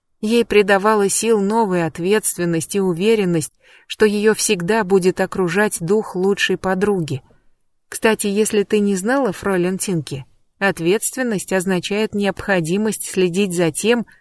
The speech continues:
чтобы всё делалось правильно. Я улыбаюсь и добавляю: «Конец». Наверное, сестра Рут думала, что я не знаю эту историю,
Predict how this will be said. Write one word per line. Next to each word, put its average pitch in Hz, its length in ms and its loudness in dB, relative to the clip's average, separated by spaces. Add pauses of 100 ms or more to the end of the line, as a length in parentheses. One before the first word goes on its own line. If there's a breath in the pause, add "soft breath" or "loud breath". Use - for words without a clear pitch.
чтобы 202 360 4
всё 196 300 2
делалось 196 580 0
правильно. 175 680 0 (800)
Я 190 240 4
улыбаюсь 180 560 2
и 185 60 2
добавляю: 170 640 0 (720)
«Конец». 208 760 -4 (1300)
Наверное, 190 520 0
сестра 185 460 0
Рут 214 240 0
думала, 190 460 0
что - 180 -4
я 196 220 2
не 196 140 0
знаю 190 360 0
эту 147 300 -4
историю, 151 500 -4